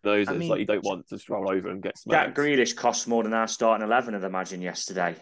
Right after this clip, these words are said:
Speaker 2: and that's just one player. You know, that's the level.
Speaker 1: Probably more than the
Speaker 2: Everyone's
Speaker 1: whole team.
Speaker 2: Yeah, I mean, people are banging on about, "Oh, Forest have spent hundred and fifty million, blah, blah." This is the levels you have to compete against. They've got one player, which is, like, two-thirds of our money spent. That's the levels. I mean, you,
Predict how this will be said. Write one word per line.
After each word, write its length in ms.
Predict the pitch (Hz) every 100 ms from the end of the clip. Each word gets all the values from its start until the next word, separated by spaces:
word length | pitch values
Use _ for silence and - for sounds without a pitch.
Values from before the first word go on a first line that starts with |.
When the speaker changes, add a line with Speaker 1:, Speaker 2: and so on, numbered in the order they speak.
| -
Speaker 2:
and 80 | 98
that's 180 | 98 -
just 180 | 104 101
one 280 | 107 101 92
player. 460 | 104 104 95 82 - _
You 100 | -
know, 100 | 95
that's 240 | 98 - -
the 100 | 101
level. 320 | 101 110 139
Speaker 1:
Probably 140 | 143
more 120 | 113 104
than 40 |
the 60 | 98
Speaker 2:
Everyone's 240 | 107 - -
Speaker 1:
whole 80 | 117
team. 120 | 127 -
Speaker 2:
Yeah, 380 | 120 120 117 107
I 40 |
mean, 300 | 113 113 82 101 -
people 300 | 127 117 113
are 20 |
banging 340 | 101 107 107 104
on 120 | 104
about, 260 | 101 107
"Oh, 60 | 107
Forest 340 | - 104 104
have 60 | -
spent 240 | - 104
hundred 260 | 101 101 95
and 100 | 95
fifty 300 | 104 98 95
million, 220 | 101 101
blah, 180 | 95 98
blah." 180 | 98 98
This 220 | 117 120
is 100 | 127
the 80 | 117
levels 560 | 110 110 101 92 92
you 60 | 92
have 200 | 98 -
to 100 | -
compete 540 | 92 - 92 - 101 -
against. 560 | 92 85 85 - - _ _
They've 160 | - -
got 200 | 110 92
one 300 | 104 107 101
player, 600 | - 104 104 92 87 - _ _ _ _
which 200 | 92 -
is, 120 | 101 90
like, 180 | 92 - -
two-thirds 800 | - 104 92 - - 95 95 90
of 60 | 90
our 160 | 95 92
money 280 | 92 95 87
spent. 680 | - - 92 92 85 -
That's 300 | 98 - -
the 100 | 101
levels. 600 | 92 95 90 87 82 82
I 80 | 90
mean, 320 | 92 90 90
you, 180 | 85 82